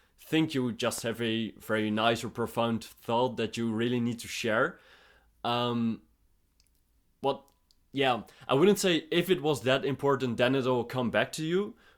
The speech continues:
but something else will come up, um, if you just let it go and, um, pursue the conversation. And I think the conversation will flow in a much more natural way in that, um,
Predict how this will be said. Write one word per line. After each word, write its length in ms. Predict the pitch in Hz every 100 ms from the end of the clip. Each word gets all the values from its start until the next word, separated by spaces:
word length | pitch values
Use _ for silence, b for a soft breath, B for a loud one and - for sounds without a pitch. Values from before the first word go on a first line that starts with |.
| b
but 160 | 139 -
something 420 | 170 175 165 147
else 240 | 160 135
will 280 | 107 135 131
come 240 | 135 120
up, 220 | 120 117 - _ -
um, 460 | 107 104 104 101 -
if 160 | 117 123
you 120 | 117
just 540 | 92 113 104 - - -
let 200 | 107 110
it 140 | 98
go 340 | 113 101 101 98
and, 300 | 95 95 - - _ 95
um, 340 | 90 90 90
pursue 360 | 113 110 139 127
the 120 | 110
conversation. 760 | - 117 110 - 117 - 87 87 B B B -
And 180 | 127
I 80 | 131
think 360 | 131 175 156 110
the 280 | 120 120 110
conversation 640 | - 131 117 143 143 131
will 380 | 117 113 113 - b -
flow 340 | - 127 131
in 100 | 127
a 40 |
much 300 | 120 123 -
more 120 | 120 113
natural 560 | 104 117 - 120 110
way 280 | 98 110 147
in 120 | 170
that, 240 | 165 165 - _ _ -
um, 560 | 139 143 143 139 139